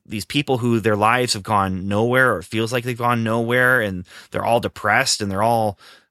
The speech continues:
uh, sad. They spend all their nights drinking. And we also have, uh, in the cast with the, some of the friends are Tim Blake Nelson, and, uh, who,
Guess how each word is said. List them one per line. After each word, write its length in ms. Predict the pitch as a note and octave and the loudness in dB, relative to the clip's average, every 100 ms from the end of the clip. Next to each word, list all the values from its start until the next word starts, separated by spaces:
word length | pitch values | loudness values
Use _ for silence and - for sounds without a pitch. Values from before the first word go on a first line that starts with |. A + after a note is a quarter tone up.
| _ | _
uh, 240 | A2 G#2 | -4 -4
sad. 400 | A2 - A2+ C3 | -4 0 0 2
They 80 | G2+ | 0
spend 320 | G2+ - A#2+ G2 | -2 0 0 0
all 180 | A2 A#2 | 0 2
their 100 | A2+ | 2
nights 320 | A2 B2 - | 0 0 -6
drinking. 580 | G2+ A2+ A#2+ D3 D#3+ D#3 - - - - _ _ _ _ _ _ - | -2 -2 2 0 0 -6 -14 -20 -20 -20 _ _ _ _ _ _ -8
And 320 | B2 B2 A#2 A2+ | -2 2 2 2
we 100 | C3 | 2
also 240 | C3+ D#3 | 2 0
have, 300 | C3+ B2 A2+ | 0 0 -2
uh, 260 | A#2 G#2+ F#2 - _ - | -2 -2 -4 -12 _ -2
in 240 | C#3+ D3+ | 0 0
the 100 | C3 | 0
cast 640 | - D3 C#3 A#2+ - - - - - | 0 2 2 0 -4 -8 -14 -20 -12
with 220 | B2 - - | -10 -10 -14
the, 220 | C3+ A2 | -14 -8
some 140 | C3+ | -4
of 40 | B2 | -2
the 40 | |
friends 260 | - D3 A#2+ | 0 0 2
are 80 | G#2 | -2
Tim 260 | - B2+ | 0 0
Blake 320 | G2+ A2 A#2+ A2+ | 2 0 0 0
Nelson, 460 | A#2 D3 A#2+ - - _ _ _ - _ _ | 0 0 -2 -6 -14 _ _ _ -20 _ _
and, 440 | A2+ A2 G#2 G2+ G2 | -2 0 2 0 0
uh, 240 | G2 F#2 | 0 -2
who, 400 | G#2+ A#2 A2 G#2 | 0 0 2 -2